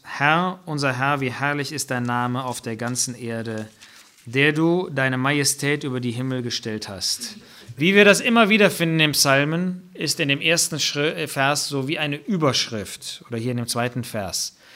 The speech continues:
Das ist das Ziel, was Gott vor Augen hat, dass die ganze Majestät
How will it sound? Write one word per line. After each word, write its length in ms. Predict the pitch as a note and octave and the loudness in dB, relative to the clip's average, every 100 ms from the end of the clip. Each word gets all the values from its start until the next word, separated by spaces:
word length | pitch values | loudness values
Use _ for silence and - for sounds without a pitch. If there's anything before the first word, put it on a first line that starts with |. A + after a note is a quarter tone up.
| - - _ | -20 -20 _
Das 180 | D#3+ G#3 | 6 8
ist 200 | B3+ B3 | 8 8
das 320 | B3 - - | 6 6 2
Ziel, 640 | - - B3+ G#3+ D3 A#2 A#2 | 4 8 10 10 8 4 2
was 200 | C#3 C#3 | 0 6
Gott 220 | F#3+ G3+ | 6 6
vor 200 | G#3+ G3+ | 6 8
Augen 340 | G#3+ F3+ C#3+ | 8 6 6
hat, 360 | D3 F#3+ - - - - - - - | 6 6 2 -4 -12 -20 -20 -20 2
dass 280 | C#3+ F3 - | 8 8 8
die 140 | E3+ | 6
ganze 380 | E3 A3+ A#3 A3+ | 8 8 10 8
Majestät 1200 | F#3+ F#3+ A3 B3+ B3 - - A#3+ E3 A2 - - | 8 10 10 10 8 6 8 8 10 6 -4 -6